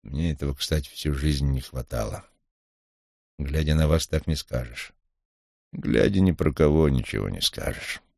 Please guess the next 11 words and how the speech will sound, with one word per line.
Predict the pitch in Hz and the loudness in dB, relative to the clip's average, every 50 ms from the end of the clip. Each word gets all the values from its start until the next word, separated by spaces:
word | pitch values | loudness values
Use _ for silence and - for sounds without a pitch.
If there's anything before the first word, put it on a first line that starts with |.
| _ _ _ _ _ _ _ _ _ _ _ _ _ _ _ _ _ _ _ - | _ _ _ _ _ _ _ _ _ _ _ _ _ _ _ _ _ _ _ -8
Глаза — | - 52 55 58 67 73 95 107 107 98 | -4 0 0 2 2 4 6 6 6 6
обманщики, | 78 65 62 65 71 82 92 95 92 87 - - 73 65 - 65 62 58 - - - _ _ - | 6 4 2 4 6 6 6 6 6 4 2 0 -2 -2 -2 -2 -2 -2 -4 -8 -14 _ _ -18
лжесвидетели, | - - - - 62 69 - - - 123 127 117 131 160 170 78 71 - 69 64 60 - - - _ _ _ _ _ _ _ _ _ _ _ _ _ _ _ _ _ _ | -16 -14 -8 -4 -2 0 0 0 0 0 0 4 4 6 6 6 4 2 0 0 0 -2 -6 -12 _ _ _ _ _ _ _ _ _ _ _ _ _ _ _ _ _ _
предатели. | - - 50 50 50 58 64 67 65 - - 60 58 57 55 - - _ _ _ _ _ _ _ _ _ _ _ _ _ _ _ _ _ _ _ _ _ _ _ _ _ _ _ | -4 -4 -2 0 0 2 2 2 2 2 0 -2 -2 -2 -2 -4 -6 _ _ _ _ _ _ _ _ _ _ _ _ _ _ _ _ _ _ _ _ _ _ _ _ _ _ _
Глазам | 50 50 50 50 52 57 67 76 76 67 | -6 -2 -2 0 0 2 4 4 4 4
не | 65 62 | 4 4
стоит | - - - 62 65 67 67 64 58 - 55 | 2 2 2 2 4 4 4 4 2 0 -2
верить». | 55 53 52 50 50 50 - - - - _ _ _ _ _ _ _ _ _ _ _ _ _ - - - - - - _ _ _ _ _ _ _ _ - | -2 -2 -2 -2 -4 -8 -10 -14 -18 -20 _ _ _ _ _ _ _ _ _ _ _ _ _ -16 -16 -14 -16 -18 -20 _ _ _ _ _ _ _ _ -2
«Ох, | - - 196 202 196 180 180 180 151 - - 117 | 2 4 6 6 6 6 6 4 2 0 0 0
ох, | 113 107 - 90 | 0 0 2 2
ох!» | 95 104 107 104 101 101 90 80 | 4 6 8 8 8 6 6 4